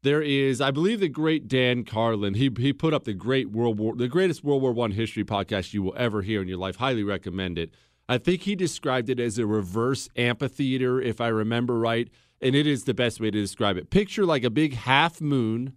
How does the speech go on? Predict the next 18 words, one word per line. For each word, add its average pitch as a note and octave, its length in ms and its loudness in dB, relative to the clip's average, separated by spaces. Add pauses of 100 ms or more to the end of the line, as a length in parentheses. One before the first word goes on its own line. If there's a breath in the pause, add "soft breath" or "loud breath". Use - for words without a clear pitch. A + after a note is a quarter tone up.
that's B2 240 0
the E3+ 120 0
water. F2+ 480 -2 (540)
You A2+ 220 2
land C3+ 340 4
on D3+ 140 4
the F#3+ 80 0
beach, G#2+ 600 -6 (540)
and C#3+ 200 2
then D#3 140 2
ahead D3 360 2
of G#3 160 0
you, B3 420 -4 (580)
there's C#3+ 360 0
nothing G3+ 460 0
but E3+ 160 2
a D3+ 80 2
ridge B2+ 920 0